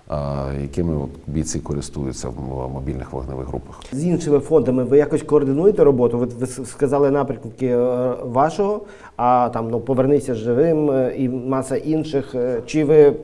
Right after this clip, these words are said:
Speaker 2: ну, що
Speaker 1: Ні,
Speaker 2: принесли, то
Speaker 1: ну,
Speaker 2: буде нашим?
Speaker 1: ні, на попервах у нас взагалі була дуже, е, чудова комунікація, тому що, якщо ми говоримо про «Повернись живим», які теж, е, залишилися в Києві, не виїхали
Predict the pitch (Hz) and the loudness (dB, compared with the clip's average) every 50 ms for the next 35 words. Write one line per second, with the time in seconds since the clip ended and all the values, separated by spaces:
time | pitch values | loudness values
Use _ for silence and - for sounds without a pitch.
0 | - 151 180 190 160 - - - - - - 156 175 170 170 170 156 143 185 202 | -6 -4 -2 -2 -2 -4 -8 -10 -2 0 0 2 2 2 2 2 4 6 6 8
1 | 185 175 151 147 151 135 131 127 117 104 - - 107 107 - - 117 135 127 104 | 8 8 6 6 6 6 6 4 4 2 0 -4 -8 -6 -4 -2 0 2 2 2
2 | 104 113 110 - 135 - 156 160 156 190 220 220 - - 160 156 151 135 147 143 | 2 0 0 -2 -2 -2 -2 0 2 0 0 0 0 0 0 0 0 0 0 -2
3 | 156 160 185 160 156 135 120 110 113 98 104 98 92 92 90 87 85 82 80 85 | 0 0 0 2 2 2 2 0 0 0 2 2 2 2 2 0 0 -2 -2 -2
4 | 87 87 82 - - 90 95 95 92 92 87 - 92 90 95 95 92 117 113 120 | -2 -2 -2 -4 -4 -2 0 0 0 -2 -2 -4 -4 -4 -4 -2 0 -2 -2 -2
5 | - - 98 82 80 80 80 85 82 - - 78 - - - - - - - - | -2 -4 -6 -6 -6 -6 -6 -8 -8 -8 -10 -10 -10 -12 -16 -20 -20 -20 -20 -16
6 | - - 80 78 78 82 85 87 85 82 85 85 87 76 - 85 87 82 82 90 | -10 -8 -6 -6 -4 -2 -2 0 0 -2 -2 -2 -4 -4 -2 -2 -2 -2 0 -2
7 | 87 85 90 92 98 117 117 113 92 78 - - 82 78 - 87 80 76 - - | -2 -2 0 0 0 2 2 2 0 -2 -2 -4 -6 -6 -4 -4 -4 -4 -6 -10
8 | - - 82 80 78 76 76 76 76 76 71 82 82 80 76 80 - 80 80 78 | -8 -6 -4 -4 -2 -2 -2 -2 -4 -4 -2 -2 -2 -2 -2 -4 -4 -4 -4 -4
9 | - 82 76 80 - 104 104 98 85 80 78 78 76 98 113 113 113 - 87 82 | -4 -8 -8 -6 -6 -4 -2 -2 -2 -2 -2 0 0 0 0 0 -2 -4 -6 -6